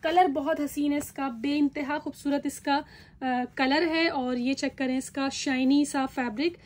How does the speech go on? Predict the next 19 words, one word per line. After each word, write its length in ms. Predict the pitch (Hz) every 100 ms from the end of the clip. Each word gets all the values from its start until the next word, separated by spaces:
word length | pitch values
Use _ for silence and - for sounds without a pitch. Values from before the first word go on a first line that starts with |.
| - -
स्टेपल 360 | - 269 254 320
लीलन 400 | 302 294 277 294
फैब्रिक 440 | 277 240 247 285
है 100 | 294
ये, 140 | 294 294
बहुत 320 | 247 269 285
प्यारा 240 | 277 262
सा 120 | 269
ये 80 | 277
इसका 220 | 277 -
ट्राउज़र 380 | 277 254 240 285
आ 80 | 294
गया। 160 | 269 294
सेम 420 | - 330 311 330
ही 140 | 320
फैब्रिक 400 | - 277 220 269
के 80 | -
ऊपर 200 | 285 285
आपको 400 | 269 - 302 403